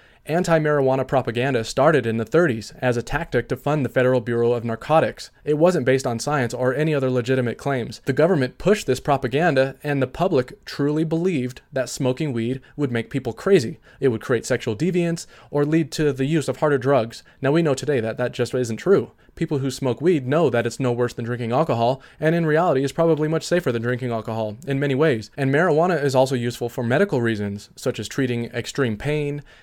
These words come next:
helping patients through treatment for cancer, and it can stop seizures. So in my opinion, smoking weed is not unethical, even while it was illegal. And here's another example. What about collecting rainwater?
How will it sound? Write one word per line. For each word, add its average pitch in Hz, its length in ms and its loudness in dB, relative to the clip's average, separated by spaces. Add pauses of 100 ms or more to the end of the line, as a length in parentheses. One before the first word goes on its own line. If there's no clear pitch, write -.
helping 139 260 -2
patients 135 420 -4
through 123 300 0
treatment 131 460 -4
for 117 180 -4
cancer, 143 720 -4 (240)
and 143 120 2
it 156 40 0
can 151 120 -8
stop 151 240 0
seizures. 131 520 -2 (100)
So 143 240 2
in 131 80 2
my 175 140 0
opinion, 160 400 0
smoking 156 420 -2
weed 131 340 0 (260)
is 120 140 -4
not 135 300 0
unethical, 117 640 -4
even 175 260 2
while 135 200 4
it 123 80 0
was 143 320 2
illegal. 131 500 0
And 131 60 0
here's 185 100 2
another 147 240 2
example. 117 480 -4
What 175 160 0
about 180 220 2
collecting 143 340 -2
rainwater? 117 500 -2